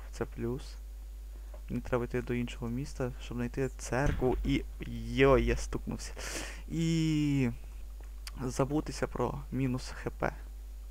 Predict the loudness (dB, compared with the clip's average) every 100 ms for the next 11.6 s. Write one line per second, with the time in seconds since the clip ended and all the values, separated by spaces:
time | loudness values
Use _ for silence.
0 | -10 -10 -10 -10 -10 -10 -10 -10 -10 -10
1 | -10 -10 -6 0 0 0 -2 -6 -2 2
2 | 2 4 2 2 2 2 2 0 0 0
3 | -2 0 -2 -2 -8 -10 -10 -10 -10 -10
4 | -10 -10 -10 -10 -10 -10 -10 -10 -10 -10
5 | -8 -8 -8 -10 -10 -10 -6 0 2 4
6 | 6 4 4 0 2 4 4 2 0 -4
7 | -6 0 0 0 -6 -8 -6 0 2 4
8 | 2 0 -2 -4 -6 -8 -10 -10 -10 -10
9 | -10 -10 -10 -10 -10 -10 -10 -10 -10 -10
10 | -10 -10 -10 -10 -10 -10 -10 -4 2 2
11 | 2 -2 0 -2 -2 -6